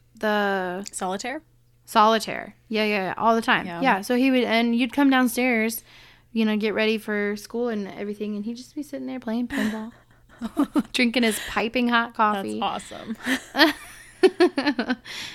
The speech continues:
Speaker 1: Oh, yeah, he was known for that. Or he would play, um, the one with the, like, bombs where you have to, like,
Speaker 2: Uh,
Speaker 1: try
Speaker 2: Minesweeper?
Speaker 1: mine, Minesweeper.
Speaker 2: Yeah.
Speaker 1: Yeah, he was really good at that one.
Speaker 2: <laughs>
Speaker 1: Aw.
Speaker 2: Wow, that's funny.
Speaker 1: Now I miss my dad. I'm gonna have to call him.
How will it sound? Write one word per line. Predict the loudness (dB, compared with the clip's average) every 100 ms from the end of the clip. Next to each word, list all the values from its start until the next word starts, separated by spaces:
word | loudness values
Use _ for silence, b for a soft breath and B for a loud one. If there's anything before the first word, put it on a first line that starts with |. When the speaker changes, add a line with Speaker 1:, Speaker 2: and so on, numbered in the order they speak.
| B
Speaker 1:
Oh, | -2
yeah, | 0 -2 -2
he | 0
was | 0
known | 0 -4
for | -4
that. | 0
Or | 8 8
he | 10
would | 6 4
play, | 4 6 8 4
um, | 2 0 0 0 -2 -4 -6
the | -4 2
one | 2
with | 2 0
the, | -2 -2 -6
like, | -8 -4
bombs | -4 -2 0 -2 -2
where | -6
you | -6
have | -4
to, |
like, | -6 -2
Speaker 2:
Uh, |
Speaker 1:
try | -2
Speaker 2:
Minesweeper? | 0 -2 0
Speaker 1:
mine, | 0 0 0 0 0 -4 -10 _
Minesweeper. | -4 -4 -6 -14 -20 _
Speaker 2:
Yeah. | -14 -12 -12 -4
Speaker 1:
Yeah, | 0 0 -4 4
he | 6
was | 6
really | 4 2
good | 0
at | -2
that | -4
one. | -6 -10 -12
Speaker 2:
<laughs> | -18 -20 -20 -20 -20 _ _ _ _ -20 _ -16
Speaker 1:
Aw. | -12 -10
Speaker 2:
Wow, | -10 -12 -12 -12 -14
that's | -16 -18 -18
funny. | -8 4
Speaker 1:
Now | 8
I | 8
miss | 8 6
my | 4 4
dad. | 4 2
I'm | 2
gonna |
have | 0 0
to |
call | -4 -4
him. | -2 -2